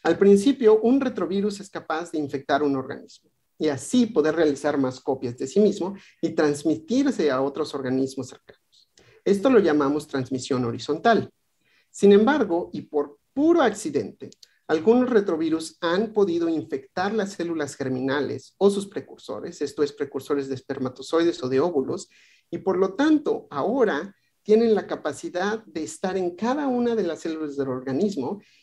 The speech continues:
y transmitirse verticalmente de generación en generación. A lo largo del tiempo, estos genomas virales van a poder saltar y reintegrarse en otras, en otras zonas del, del genoma.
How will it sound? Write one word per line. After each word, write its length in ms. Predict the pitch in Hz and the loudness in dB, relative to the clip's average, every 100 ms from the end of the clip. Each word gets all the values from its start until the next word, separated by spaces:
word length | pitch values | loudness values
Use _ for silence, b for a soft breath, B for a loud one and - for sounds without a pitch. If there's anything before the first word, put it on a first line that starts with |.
| _ | _
y 120 | - 185 | -10 -2
transmitirse 840 | 175 175 175 175 208 202 196 202 | 2 2 2 -2 0 -2 0 0
verticalmente 1160 | 151 156 143 139 143 - 269 262 175 147 151 151 | 2 0 0 -4 -10 -4 -2 -2 -2 -4 -8 -10
de 80 | 135 | -10
generación 640 | 135 131 - - 131 123 | -8 -8 -8 -8 -8 -6
en 80 | - | -10
generación. 560 | 131 - - - 127 - _ _ _ _ _ _ _ b b b _ _ | -14 -16 -18 -12 -10 -12 _ _ _ _ _ _ _ b b b _ _
A 60 | 175 | 4
lo 120 | 208 | 6
largo 240 | 269 330 | 8 6
del 160 | 302 196 | 4 4
tiempo, 440 | 185 143 - - - | 2 2 2 -2 -2
estos 300 | 175 233 220 | -2 -2 -2
genomas 420 | 170 170 196 170 | 0 2 2 2
virales 500 | 135 123 120 139 - | -2 -4 -6 -8 -8
van 180 | 156 170 | -2 -2
a 80 | 196 | -2
poder 240 | 160 160 | -2 -2
saltar 580 | 151 147 127 - 180 208 | -2 -4 -6 0 2 2
y 100 | 180 | 2
reintegrarse 800 | 143 139 135 139 139 147 190 185 | 0 -4 -4 -4 -4 -2 -2 -4
en 80 | 147 | -4
otras, 280 | 147 147 143 | -4 -8 -6
en 280 | 151 151 147 | -4 -4 -4
otras 280 | 151 165 156 | -2 -2 -4
zonas 360 | - 202 214 151 | 2 4 4 4
del, 280 | 135 131 - | 2 0 -4
del 200 | 135 135 | -6 -4
genoma. 400 | 160 220 127 | 0 0 -2